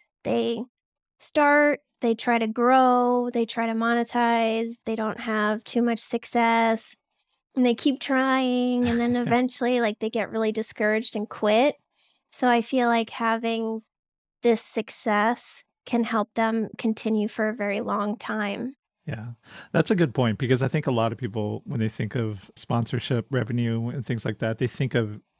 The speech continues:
Speaker 2: can it replace, like, a full-time income? But maybe it's just, like, one stream of income that if it provides anything, it's some validation that this podcast exists and it prevents pod fade.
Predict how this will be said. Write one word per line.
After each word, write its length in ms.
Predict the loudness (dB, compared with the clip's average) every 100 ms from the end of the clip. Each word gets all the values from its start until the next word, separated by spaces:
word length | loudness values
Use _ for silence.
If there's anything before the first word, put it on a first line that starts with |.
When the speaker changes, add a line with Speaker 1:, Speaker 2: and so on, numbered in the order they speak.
| _ -12
Speaker 2:
can 160 | -2 0
it 120 | 0 -4 _ -8
replace, 500 | -4 -4 -2 -4 -2
like, 160 | -4 -4
a 60 |
full-time 720 | -8 -2 0 0 0 -2 -2
income? 580 | -2 -2 -2 -2 -2 -4 -8 -20 -20 -20 -20 _ _ _ _
But 140 | 0 2
maybe 220 | 2 0
it's 120 | -2
just, 180 | -4 -2
like, 180 | -4 -4 -6
one 300 | -2 -2 -2
stream 320 | -2 -2 0
of 120 | -2
income 400 | -4 -4 -2 -2
that 240 | 0 -2 -2
if 140 | -4
it 260 | -4 -6 -4
provides 360 | -2 0 0 0
anything, 320 | -4 -4 -4
it's 180 | -6 -4
some 180 | -2
validation 680 | -2 -2 -2 -2 -4 -8 -10 -12 _
that 260 | -10 -8 -8 -10
this 160 | -8 -6
podcast 580 | -4 -6 -4 -4 -4 -2
exists 560 | -2 0 -2 -2 -4
and 260 | -4 -2 -4 _ -20 -18 -12 -4
it 80 | 0
prevents 340 | 2 2 0
pod 240 | 0 -4 -2
fade. 220 | -6